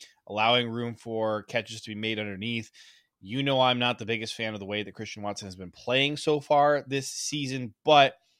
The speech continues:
no question, when we lost him last week, you suddenly saw a lot of those opportunities for catches, um, in the middle of the field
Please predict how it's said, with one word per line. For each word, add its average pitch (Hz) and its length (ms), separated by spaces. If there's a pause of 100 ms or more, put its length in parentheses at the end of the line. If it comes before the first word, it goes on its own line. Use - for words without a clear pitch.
(220)
no 139 340
question, 131 800 (1040)
when 131 400
we 160 120
lost 139 440
him 123 420
last 120 420
week, 139 460
you 117 240
suddenly 135 460
saw 120 440
a 104 40
lot 110 480
of 117 240
those 117 280
opportunities 113 800
for 104 580 (840)
catches, 120 640
um, 101 800 (440)
in 113 80
the 101 80
middle 143 280
of 123 60
the 113 100
field 101 500